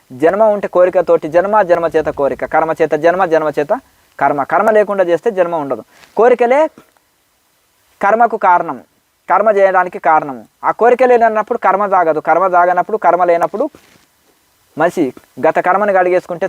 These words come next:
చాలు. ఇంకా కొత్తగా కర్మ చేస్తలేం కాబట్టి మోక్ష స్థితిని అందుకుంటాం. కర్మ చేసి కూడా ఇతరులకు ఫలితాన్ని అర్పిస్తే కూడా ఆ కర్మ ఫలితాన్ని ఇవ్వదు. ఇప్పుడు ఏంటంటే మనం ఒక పుణ్యకార్యం చేసినాం, అది మనకు పుణ్యం వస్తుంది, అది ఇతరులకు ఆ ఫలితాన్ని దారబోయొచ్చు,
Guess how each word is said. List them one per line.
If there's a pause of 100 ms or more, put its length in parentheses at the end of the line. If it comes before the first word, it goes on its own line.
చాలు.
ఇంకా
కొత్తగా
కర్మ
చేస్తలేం
కాబట్టి
మోక్ష
స్థితిని
అందుకుంటాం. (340)
కర్మ
చేసి
కూడా
ఇతరులకు
ఫలితాన్ని
అర్పిస్తే
కూడా
ఆ
కర్మ
ఫలితాన్ని
ఇవ్వదు. (1200)
ఇప్పుడు
ఏంటంటే
మనం
ఒక (280)
పుణ్యకార్యం
చేసినాం,
అది
మనకు
పుణ్యం
వస్తుంది, (420)
అది
ఇతరులకు
ఆ
ఫలితాన్ని
దారబోయొచ్చు,